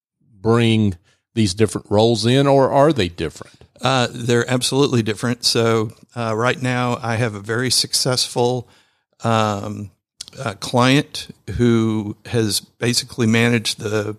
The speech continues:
Speaker 2: financial aspect of their business for thirty years. Uh, he still wants to keep me as a coach, but he doesn't want to do financial management anymore. So he has hired a part-time C F O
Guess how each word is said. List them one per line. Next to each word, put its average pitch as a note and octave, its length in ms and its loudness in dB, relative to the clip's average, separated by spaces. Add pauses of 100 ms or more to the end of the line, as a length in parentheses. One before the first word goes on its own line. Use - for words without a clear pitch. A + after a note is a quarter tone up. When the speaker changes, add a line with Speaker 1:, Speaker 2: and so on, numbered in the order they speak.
Speaker 2:
financial A#2+ 580 -2 (260)
aspect A#2+ 440 -2
of A2+ 60 -4
their A2+ 120 2
business A2+ 440 -2
for A#2 160 -6
thirty A#2 260 0
years. G#2+ 440 -6 (580)
Uh, A#2+ 180 -2
he E3+ 180 -2
still C#3 300 2
wants C3 340 0
to - 100 -6
keep - 280 -4
me B2 180 -2
as A2+ 140 -2
a A2+ 60 -6
coach, - 560 -4 (480)
but B2 140 -2
he D3+ 120 2
doesn't G3 260 0
want C#3 160 2
to B2 40 0
do B2 160 -2
financial B2+ 480 -4
management G#2+ 540 -8
anymore. A2 480 -12
So - 200 -2
he D3 240 2
has A2 220 0
hired B2 500 -2
a G2 100 -4
part-time A#2 560 0
C A2+ 200 2
F G2+ 140 -4
O C3+ 360 -2